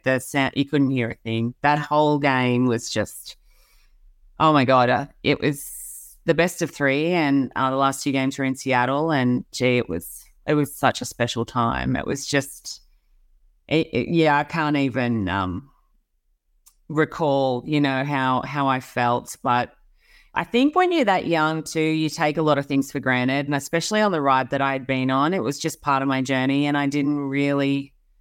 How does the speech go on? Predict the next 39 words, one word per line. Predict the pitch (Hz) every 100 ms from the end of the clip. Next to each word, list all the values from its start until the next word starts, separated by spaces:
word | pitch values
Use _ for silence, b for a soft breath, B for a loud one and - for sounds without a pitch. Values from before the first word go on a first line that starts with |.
| -
when | 208 269
you're | 320 202
in | 208
it, | 165
you | 123 175
don't | 160 165 170 165
really | 160 160 139
think | 139 147 139 _ b _ -
about | 156 143 139
how | 139 147
great | 147 127 123 127 -
or | 139
the | 139 135
impact | 135 - 135 -
that | -
you | 131 135
have | 127 120 120 120 - - _
or | 135 131 131 127 -
are | 131
going | 123 120 127
to |
have. | 127 131 160
It's | 175 -
just, | 147 -
it's | - - -
part | - 147
of | 135
your | 127
life | 131 185 -
and | 135
you | 143
just | 139 127
go | 139 147
with | 165
it. | 196 - -
And, | 131 131 127
and | 104 147
that's | 139 131 -
it. | 135